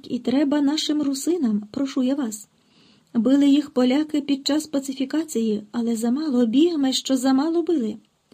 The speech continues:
Поляк може собі бути, прошу я вас, і соціаліст, і ендек, і червоний такий, що з нього аж капати буде, і католик, але в душі він завжди,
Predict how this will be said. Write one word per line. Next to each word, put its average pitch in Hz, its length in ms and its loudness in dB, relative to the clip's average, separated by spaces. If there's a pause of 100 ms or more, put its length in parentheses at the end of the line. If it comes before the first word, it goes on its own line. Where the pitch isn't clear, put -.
(720)
Поляк 240 460 2
може 277 340 2
собі 269 300 2
бути, 269 300 0
прошу 269 340 -2
я 285 140 2
вас, 285 320 -2 (360)
і 285 140 -2
соціаліст, 294 840 -2
і 269 140 0
ендек, 240 540 -2 (420)
і 285 280 2 (160)
червоний 320 600 2
такий, 339 540 0 (100)
що - 300 -2
з 269 100 -2
нього 311 280 -2
аж 294 180 -4
капати 254 440 -2
буде, 208 340 -4 (580)
і 302 100 2
католик, 302 720 -2 (540)
але 226 320 0
в 233 60 -2
душі 240 400 0
він 269 220 0
завжди, 226 560 -2